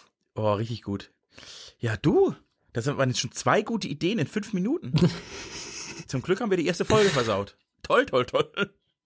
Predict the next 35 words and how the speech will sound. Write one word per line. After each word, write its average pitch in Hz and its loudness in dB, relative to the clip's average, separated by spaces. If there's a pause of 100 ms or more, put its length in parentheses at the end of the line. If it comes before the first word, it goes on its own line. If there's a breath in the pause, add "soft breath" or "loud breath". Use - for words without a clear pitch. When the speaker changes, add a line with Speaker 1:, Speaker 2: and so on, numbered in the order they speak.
(1600 loud breath)
Speaker 2:
Ähm, 113 4 (640)
ja, 113 2 (240)
ich - 0
fand, 95 0
das 92 -2
fand 104 -4
ich, 151 -8
das 113 -4
finde 170 -4
ich 170 -4
beides 143 -2
sehr, 117 2
sehr 107 2
gut. - -6
Ich 113 -4
schaue 127 0
jetzt 135 -2
nochmal 156 2
in 147 2
meine 139 0
Liste, 170 2
aber - -6
ich - -10
glaube, 151 0 (400 loud breath)
ähm, 131 0 (120)
dann 123 -2
könnte 165 2
es - -4
das 147 2
schon 143 2
gewesen 143 4
sein 117 2
für - -2
mich. 156 0
Ähm, 117 0